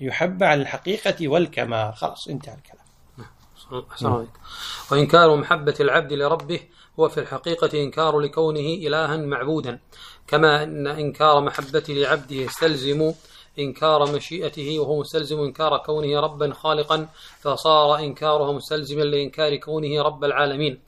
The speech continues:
Speaker 2: ولكونه إله العالمين، وهذا هو قول أهل التعطيل والجحود. ولهذا اتف-، ولهذا اتفقت الأمتان قبلنا، أمتان قبلنا على، على ما عندهم من مأثور وأحكام عن موسى وعيسى صلوات الله عليهما وسلامه، أن أعظم الوصايا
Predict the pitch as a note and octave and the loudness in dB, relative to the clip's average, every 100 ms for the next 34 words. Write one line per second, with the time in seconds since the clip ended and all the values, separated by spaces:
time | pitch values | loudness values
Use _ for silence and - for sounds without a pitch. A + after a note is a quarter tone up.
0 | - - - C#3 C3+ D#3+ D3+ C#3 D#3+ D3+ | -20 -20 -10 -8 0 0 2 -2 0 0
1 | D3+ C#3+ C#3 D3 D3 D#3 - - _ C3 | 2 2 2 2 0 -4 -8 -18 _ 4
2 | D#3+ D3 C#3+ D3 C#3 D#3 D3+ C3 C#3+ - | 4 4 2 0 -2 -2 0 -2 -4 -6
3 | B2+ B2 D#3 D3 C#3+ C#3 - C#3 - - | -6 -6 -4 0 0 -2 -4 -6 -8 -18
4 | - C#3+ C3+ E3 D3 D3 D3+ - D3+ C3+ | -12 -2 4 4 4 0 -8 -8 -10 -2
5 | D#3 C#3 - D3 C#3+ C#3+ F#3 F3+ C#3+ C3 | 0 -2 -6 -10 -6 -4 -6 -8 -8 -4
6 | D3+ D3+ - - D3 D3+ E3+ - D3 D3 | -4 -4 -6 -4 -2 -2 -6 -14 -8 -4
7 | D3 D3 C#3 D3 D3+ D3 C3 D3 D3 - | -2 -2 -2 0 0 0 2 0 -2 -6
8 | - - - C#3+ C#3+ D3 C#3 D3+ C#3+ D3 | -20 -10 0 2 4 2 0 -2 -4 -4
9 | C#3+ D3+ - D#3 D3 C#3+ C#3 - D3+ D3 | -4 -6 -6 -4 -4 -2 -6 -4 -4 -2
10 | C#3 C3 C#3 D#3 C#3+ C#3+ C3 D3+ C#3 B2+ | -4 -6 -4 -6 -2 -2 0 -2 -6 -6
11 | C#3+ D3+ C#3+ D3 D3 C3 D3 C#3+ D3 C3+ | -2 0 0 0 2 0 -2 -2 -4 -4
12 | C#3+ D3 D3+ C#3+ D3+ D3 D3+ C#3 D3 D3 | -4 -2 -2 -2 -4 -2 0 0 0 0
13 | C#3 D#3+ D3 D3 D3 | 0 2 2 2 0